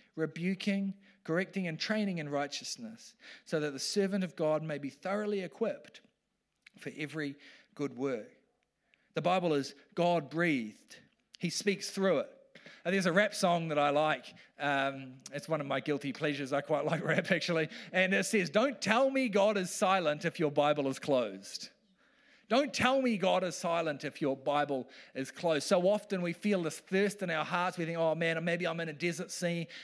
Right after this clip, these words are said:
uh, situation. Maybe God's just silent with me for a time." Well, I'm not sure about that. If your Bible is closed, God has, still has plenty to say.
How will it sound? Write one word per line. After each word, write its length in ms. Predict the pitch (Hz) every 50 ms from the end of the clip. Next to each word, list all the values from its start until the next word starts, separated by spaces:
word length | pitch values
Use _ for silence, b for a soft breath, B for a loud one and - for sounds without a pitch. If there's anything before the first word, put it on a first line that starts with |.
| B
uh, 140 | - 156 151
situation. 800 | 147 - - - - - 190 165 165 170 170 - - 190 185 185 180 B B B B B -
Maybe 260 | 147 160 180 175 175
God's 380 | 151 165 160 165 170 165 -
just 220 | - 151 - - -
silent 380 | - 160 175 175 175 180 185
with 160 | 170 170 156 170
me 140 | 175 170
for 220 | 165 - - 151 147
a 40 | 147
time." 540 | - - - 170 156 156 165 170 175 175 B B B B B
Well, 140 | - 147 156
I'm 140 | 170 180 190
not 140 | 185 180 175
sure 260 | - - 202 190 196
about 280 | 180 165 180 170 170 151
that. 120 | 180 175
If 100 | 175 170
your 120 | 185 180 156
Bible 360 | 143 175 180 185 180 185 170
is 140 | 151 139 -
closed, 480 | - - 185 185 185 180 175 - -
God 200 | 185 170 170 170
has, 220 | 151 160 170 160 - -
still 280 | - - - 220 214 185
has 180 | 165 180 156
plenty 520 | - - - 196 202 202 202 196 202 208 185
to 120 | - 190 175
say. 400 | - - 185 160 139 123 110